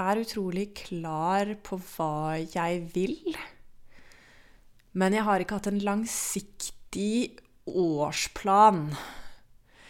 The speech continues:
Så jeg har alltid syntes at det har vært vanskelig å planlegge lenger enn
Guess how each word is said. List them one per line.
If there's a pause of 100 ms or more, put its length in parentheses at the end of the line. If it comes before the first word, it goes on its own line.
(220)
Så (580)
jeg
har
alltid
syntes
at
det
har
vært
vanskelig
å
planlegge
lenger
enn